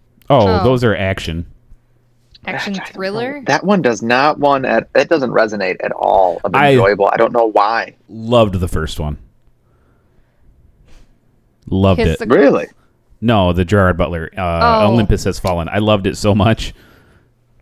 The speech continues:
Speaker 2: I was like, "Huh?"
Speaker 1: But
Speaker 2: I'm
Speaker 1: then
Speaker 2: confused.
Speaker 1: they, they went a little too far with the second one, and then the third one is just like, meh.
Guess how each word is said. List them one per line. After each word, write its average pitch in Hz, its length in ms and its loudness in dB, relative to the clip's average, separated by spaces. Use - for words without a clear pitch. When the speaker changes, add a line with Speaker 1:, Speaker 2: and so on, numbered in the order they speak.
Speaker 2:
I 214 40 -20
was - 120 -20
like, 185 160 -12
"Huh?" 311 220 -10
Speaker 1:
But 220 100 2
Speaker 2:
I'm - 40 -6
Speaker 1:
then - 160 2
Speaker 2:
confused. 127 360 0
Speaker 1:
they, 117 80 2
they 117 40 6
went 107 220 2
a 101 60 0
little 104 160 2
too 131 200 0
far 120 300 4
with 104 120 0
the 107 80 -4
second 107 360 -2
one, 104 240 0
and 98 160 0
then 98 80 -2
the 95 80 0
third 101 240 0
one 95 120 0
is 90 120 -2
just 95 180 -4
like, 85 220 -4
meh. 82 220 -4